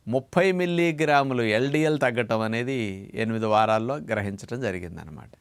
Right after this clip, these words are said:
ఇక నాలుగవది మిరియాలు. ఇదేం చేస్తుందంటే, ఇందులో ఉండే పెపరిన్ అనే కెమికల్ బ్లడ్ వెజల్స్‌లో ఉండే స్మూత్ మజిల్స్‌ని బాగా రిలాక్స్ చేసి,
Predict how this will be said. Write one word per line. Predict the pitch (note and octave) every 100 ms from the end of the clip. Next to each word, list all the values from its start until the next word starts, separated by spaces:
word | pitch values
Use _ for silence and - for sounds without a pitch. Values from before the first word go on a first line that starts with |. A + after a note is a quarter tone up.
| _ _
ఇక | - A2
నాలుగవది | A2+ C#3 D#3 D3 C3 A#2
మిరియాలు. | G#2 A2+ C3 C3+ A#2+ F#2 F2+ - _ _ _ _ _ B2+
ఇదేం | C3+ D3+
చేస్తుందంటే, | D#3 D#3 D3 - C#3+ C#3 D#3
ఇందులో | C#3+ E3 E3+
ఉండే | D#3+ D3 C3
పెపరిన్ | - C#3 E3 E3 F3 E3
అనే | D3+ C3+
కెమికల్ | A#2 B2 A#2+ C#3+ A#3+ - _ _ _ _
బ్లడ్ | G#2 G2 B2+ E3 F3
వెజల్స్‌లో | F3+ F3 F#3 E3+ E3 D#3+
ఉండే | D3+ D3
స్మూత్ | - D#3 F#3 A3 -
మజిల్స్‌ని | G3 E3+ D#3 D#3 D3 C#3
బాగా | A2+ A2 C3+
రిలాక్స్ | C3 A2 B2 C3+ -
చేసి, | A#2+ A2 - G#2